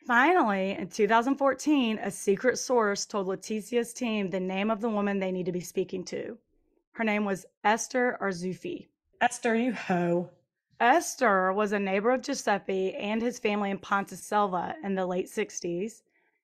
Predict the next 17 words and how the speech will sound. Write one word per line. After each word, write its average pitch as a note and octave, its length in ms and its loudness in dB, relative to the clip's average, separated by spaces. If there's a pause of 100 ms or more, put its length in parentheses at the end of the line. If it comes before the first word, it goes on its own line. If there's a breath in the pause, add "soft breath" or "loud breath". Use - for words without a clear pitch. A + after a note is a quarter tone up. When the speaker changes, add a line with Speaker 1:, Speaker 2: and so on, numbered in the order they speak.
(120)
Speaker 1:
In A3+ 100 0
nineteen A3 340 2
sixty-six, A3+ 640 -4
Speaker 2:
Mm. - 40 -12
Speaker 1:
when F#3+ 80 -8
she G#3 120 -4
was F#3 100 -2
nineteen G3 380 -4
years G#3+ 180 -4
old, F#3+ 220 0
she B3 320 0
married G#3 300 4
a F#3+ 40 0
man F#3 320 -2
named F#3 240 -4
Giovanni F#3+ 560 0
Bassetti. F3+ 720 -8